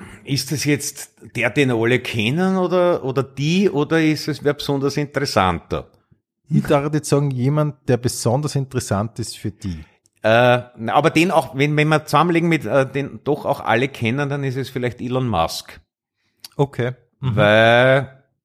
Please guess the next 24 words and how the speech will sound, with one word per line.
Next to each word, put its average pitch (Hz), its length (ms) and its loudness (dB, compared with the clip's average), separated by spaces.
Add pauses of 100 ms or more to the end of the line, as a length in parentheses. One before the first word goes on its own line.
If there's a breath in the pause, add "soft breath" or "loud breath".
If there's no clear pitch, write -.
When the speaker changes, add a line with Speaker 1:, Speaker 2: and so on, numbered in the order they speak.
(400)
Speaker 1:
ich 123 100 -4
glaub, 127 240 -2
der 131 140 2
hat 123 380 -2
echt 110 280 0
einen 156 100 -2
Schuss, 156 380 -4
aber 135 240 0
ein 110 160 2
echter 127 300 -2
Hirn. 131 500 0 (520 soft breath)
Äh, 135 440 4 (300)
das 135 180 -4
ist 147 160 -4
nicht, - 420 -2
äh, 135 380 2 (100)
nicht, 131 240 -10 (220)
kein, 113 260 -14
kein, 135 180 -2
Speaker 2:
Mhm. 147 300 2
Speaker 1:
kein 135 140 4
uninteressanter 117 640 0
Mensch. 80 380 -6 (400)
Speaker 2:
Ja. 127 300 0